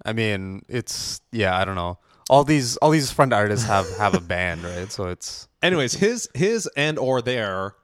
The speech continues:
Speaker 2: uh, manager was kind enough to let us play anything actually from their, uh, their record label.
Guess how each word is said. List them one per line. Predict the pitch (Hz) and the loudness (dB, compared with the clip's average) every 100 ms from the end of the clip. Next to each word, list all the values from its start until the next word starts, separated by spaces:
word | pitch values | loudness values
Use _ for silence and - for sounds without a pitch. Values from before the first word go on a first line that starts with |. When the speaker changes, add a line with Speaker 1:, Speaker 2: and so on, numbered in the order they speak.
| _ - | _ -4
Speaker 2:
uh, | 113 | -2
manager | 107 123 120 107 | 0 0 0 -2
was | 101 | -4
kind | - 117 | -2 -4
enough | 110 107 | -4 -6
to | 107 | -4
let | 104 | -4
us | 101 | -6
play | - 101 95 | -6 -4 -4
anything | 127 160 117 95 90 | -4 -4 -6 -8 -10
actually | 98 101 | -10 -10
from | - 107 98 98 98 | -4 -4 -4 -8 -6
their, | 95 90 90 - | -4 -4 -6 -8
uh, | 85 82 90 _ | -6 -8 -10 _
their | 113 92 85 85 | -10 -8 -6 -8
record | 85 107 117 113 95 | -10 -6 -4 -6 -10
label. | 95 - | -12 -14